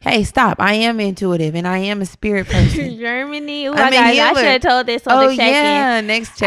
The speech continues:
Speaker 1: check-in.
Speaker 2: shoulda told this on the check-in about with Germany
Speaker 1: Brittany.
Speaker 2: and how it really turned out.
Speaker 1: But
Speaker 2: I'ma tell it next month.
Speaker 1: But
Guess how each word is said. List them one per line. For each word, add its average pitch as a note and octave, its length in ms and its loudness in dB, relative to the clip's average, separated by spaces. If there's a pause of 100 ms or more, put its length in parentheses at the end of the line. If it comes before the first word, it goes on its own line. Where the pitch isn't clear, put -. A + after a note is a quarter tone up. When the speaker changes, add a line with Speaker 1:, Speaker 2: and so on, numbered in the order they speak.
Speaker 1:
check-in. - 20 -6
Speaker 2:
shoulda C4+ 260 -4
told B3 260 -4
this A#3 180 -8
on A3+ 140 -10
the G#3+ 100 -12
check-in A3 420 -10
about F#3+ 260 -10
with F3+ 140 -12
Germany G3 240 -14
Speaker 1:
Brittany. F3 760 -4
Speaker 2:
and A3 140 -12
how G3+ 160 -6
it G3+ 60 -6
really G3 280 -10
turned - 340 -18
out. - 320 -10 (400)
Speaker 1:
But A3+ 400 4
Speaker 2:
I'ma C4 200 -6
tell D4 240 -6
it C#4 100 -6
next C4 300 -12
month. A#3+ 280 -14 (120)
Speaker 1:
But F#3 640 -2